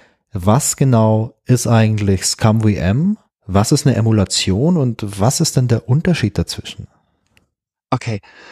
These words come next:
Speaker 2: ähm, also wir sind tatsächlich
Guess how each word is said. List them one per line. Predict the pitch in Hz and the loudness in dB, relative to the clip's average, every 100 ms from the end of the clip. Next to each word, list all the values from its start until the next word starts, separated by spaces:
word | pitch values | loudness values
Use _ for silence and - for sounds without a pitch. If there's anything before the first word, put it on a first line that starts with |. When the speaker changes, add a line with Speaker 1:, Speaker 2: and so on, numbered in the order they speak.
| - - | -20 -10
Speaker 2:
ähm, | - 117 110 107 107 - _ _ _ _ _ _ _ - | -2 0 2 2 0 -4 _ _ _ _ _ _ _ -4
also | 113 107 110 107 107 107 - - - - _ _ _ - | -2 2 2 2 0 -4 -8 -10 -10 -14 _ _ _ -4
wir | 113 127 | 0 2
sind | 135 123 113 | 2 0 0
tatsächlich | 120 113 113 113 110 101 - | -4 -4 -4 -2 -2 -4 -10